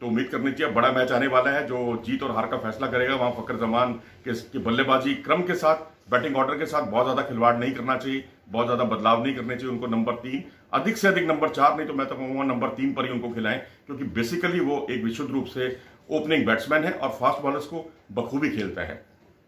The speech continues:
और इसके अलावा, अ, इमाद ने, शाहीन शाह अफरीदी ने बॉलिंग अच्छी की है शुरुआती ओवरों में, बस पकड़ जो है इनकी वजह से जो है टीम ने गंवा दी। मोइन अली को अगर हम देखें, उनका बहुत ही निर्णायक साबित हुआ, जिसने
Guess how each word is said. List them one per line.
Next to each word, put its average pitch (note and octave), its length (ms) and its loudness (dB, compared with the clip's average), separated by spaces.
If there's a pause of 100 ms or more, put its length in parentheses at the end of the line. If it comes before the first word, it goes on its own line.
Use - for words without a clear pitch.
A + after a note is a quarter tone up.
(300)
और A2+ 480 0
इसके - 180 -8
अलावा, D#3+ 440 0 (340)
अ, A#2+ 440 4
इमाद C3 440 4
ने, D3+ 240 -2
शाहीन C#3 380 -2
शाह C#3+ 180 0
अफरीदी C3+ 300 -4
ने C3+ 140 0
बॉलिंग A2+ 320 -2 (180)
अच्छी - 260 -8
की C3+ 180 0
है B2 120 2
शुरुआती A#2 400 -4
ओवरों B2 260 -2
में, C3 280 -2 (380)
बस B2 320 -2
पकड़ C3 240 0
जो A#2+ 140 0
है A#2 340 0
इनकी A#2+ 220 -4
वजह A2+ 220 0
से A2 160 -6
जो G#2+ 120 -2
है G#2 100 0
टीम G2+ 140 -6
ने G2 80 -2
गंवा F#2 260 0
दी। C3+ 160 0
मोइन A#2 260 0
अली B2 180 0
को C#3 120 -2
अगर C3+ 140 0
हम C3+ 180 0
देखें, B2 380 -4 (260)
उनका B2 460 4
बहुत G#2 340 -4
ही C3 60 -4
निर्णायक A2+ 340 2
साबित B2 340 -2
हुआ, B2 240 2
जिसने A2+ 400 -6